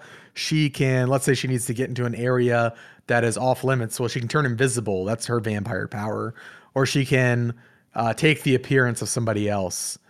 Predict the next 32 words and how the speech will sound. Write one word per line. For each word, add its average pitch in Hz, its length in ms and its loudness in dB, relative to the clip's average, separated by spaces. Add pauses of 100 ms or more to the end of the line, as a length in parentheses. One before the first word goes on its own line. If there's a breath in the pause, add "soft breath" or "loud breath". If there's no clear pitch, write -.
(240 soft breath)
to 117 160 2
sneak 117 420 -2
behind, 104 560 0
you 101 120 -4
know, 98 300 -4 (380 loud breath)
enemy 117 300 0
lines, 98 520 -2
as 98 160 -4
it 104 100 -2
were. 101 320 -4 (520)
Um, 110 720 2 (500)
Amim 147 640 6 (120)
is 120 720 0
my 135 220 4
favorite 127 280 4
character 117 300 -2
in 113 80 -6
the 107 80 -6
game 104 180 -6
so 107 160 -6
far. 104 400 -4
I - 300 -20
think 117 100 -4
it 123 40 2
was 101 180 -4
her, 123 280 -4
she - 140 -2
was 113 160 2
Reiner's 107 380 -2
favorite 98 260 -2
as 92 100 -6
well. 98 400 -4